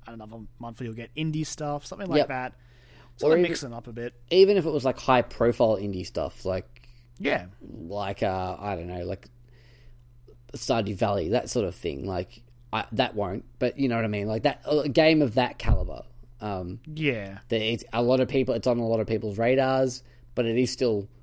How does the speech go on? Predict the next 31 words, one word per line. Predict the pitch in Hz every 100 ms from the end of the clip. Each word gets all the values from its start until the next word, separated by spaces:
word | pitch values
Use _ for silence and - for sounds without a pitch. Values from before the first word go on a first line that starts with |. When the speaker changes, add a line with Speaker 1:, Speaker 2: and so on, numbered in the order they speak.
| -
Speaker 2:
made | 117 113 98
by | 101
one | 98 98 95
person. | - 107 - 87 92 - - -
So, | - 120 110 101 101 - - - - - - - - - - - - -
you | 143
know, | 107 78 - - - - - - - -
Speaker 1:
Anyway, | 185 143
Speaker 2:
um, | 101 - -
Speaker 1:
my | 175 175
hope | 160 220 214
is | 156 139 123
that | 123
the | 127
extra | 120 - 127
money | 127 131
will | 117
go | 110 113
towards | 127 143 139 -
something | 147 147
like | 151 160
that. | 160 151 - -
Speaker 2:
Yeah. | 127 110 - -
Speaker 1:
But | 131
I | 131
do | 120 147 139
worry | 127 131 127 127
that | 127
it's | 110 -
just | 120
gonna | 127 113